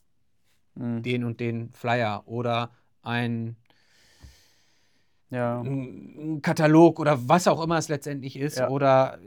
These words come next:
Speaker 2: ich hab letztens das Beispiel gegeben, ne, da hat, da hat, äh, ein Kunde, ein Kunden von uns hat eine, eine Lieferantenveranstaltung, wo sie Pokale übergeben haben
Speaker 1: Mhm.
Speaker 2: beispielsweise.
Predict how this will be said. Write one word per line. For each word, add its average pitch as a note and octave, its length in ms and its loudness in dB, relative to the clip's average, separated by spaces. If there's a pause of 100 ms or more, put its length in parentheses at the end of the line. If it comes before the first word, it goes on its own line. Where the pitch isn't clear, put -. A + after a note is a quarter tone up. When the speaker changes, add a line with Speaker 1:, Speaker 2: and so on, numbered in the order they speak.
Speaker 2:
ich C3 160 -10
hab C3 140 -8
letztens D3+ 340 -2
das - 20 -20
Beispiel C3 340 -6
gegeben, B2 640 -8 (120)
ne, B2+ 300 -10
da C3 180 -8
hat, C3 200 -8
da A#2+ 220 -10
hat, C#3 120 -10 (320)
äh, B2+ 180 -6
ein A#2 720 -14
Kunde, C#3 260 -6
ein C3 160 -8
Kunden C#3+ 240 -6
von C3 200 -8
uns C3+ 220 -6
hat C3+ 160 -8
eine, B2 360 -10
eine A#2+ 140 -12
Lieferantenveranstaltung, C3 1120 -8
wo C3 60 -10
sie B2+ 120 -12
Pokale D3+ 440 -6
übergeben G#2+ 580 -8
haben C3+ 200 -6
Speaker 1:
Mhm. C3+ 60 -6
Speaker 2:
beispielsweise. G#2 600 -18